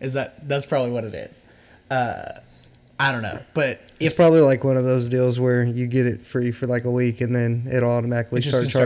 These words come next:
Speaker 2: charging you or
Speaker 1: billing you.
Speaker 2: something like that,
Speaker 1: Well,
Speaker 2: but
Speaker 1: that's with anything on, uh, iTunes, you gotta be real careful with that shit 'cause it'll say it's free, but it has in-app upgrades or something, and it'll automatically upgrade and cost you. There was one, my daughter was just playing this game. It's just you fill boxes with different colors.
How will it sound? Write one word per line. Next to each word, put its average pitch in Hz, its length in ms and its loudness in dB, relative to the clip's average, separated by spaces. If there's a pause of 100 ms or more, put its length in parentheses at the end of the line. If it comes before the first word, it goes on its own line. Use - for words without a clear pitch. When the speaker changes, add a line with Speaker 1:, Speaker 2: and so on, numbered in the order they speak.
Speaker 2:
charging 117 100 -8
you - 0 -
or 123 80 -2
Speaker 1:
billing 120 100 -2
you. 127 60 -4
Speaker 2:
something 113 200 -2
like 113 180 -6
that, 117 200 -4
Speaker 1:
Well, 185 80 -2
Speaker 2:
but 202 120 0
Speaker 1:
that's - 200 -8
with 180 420 -2
anything 208 340 -2
on, 151 240 -4
uh, 110 300 -6
iTunes, 131 440 -6
you 123 60 -6
gotta 135 160 -4
be 113 80 -6
real 127 260 -4
careful 120 360 -8
with 107 100 -8
that 104 160 -6
shit - 180 -12
'cause 123 200 -10
it'll 131 160 -6
say 135 240 -6
it's - 160 -12
free, 147 680 -8 (220)
but 139 140 -4
it - 60 -8
has 131 340 -6
in-app 135 520 -8
upgrades 160 560 -6
or 165 80 -8
something, 175 420 -4
and 151 100 -8
it'll 147 180 -6
automatically 147 640 -2
upgrade 123 380 -6
and 120 100 -8
cost 127 260 -6
you. - 80 -10
There 160 140 -2
was 185 160 0
one, 156 220 -2
my 147 100 -2
daughter 131 300 -2
was 139 100 -4
just 127 140 -10
playing 131 180 -4
this 135 140 -8
game. 117 260 -6 (380)
It's 127 160 -4
just 147 200 -4
you 135 120 -6
fill 170 240 -2
boxes 143 440 -2
with 123 120 -8
different 131 220 -8
colors. 104 400 -8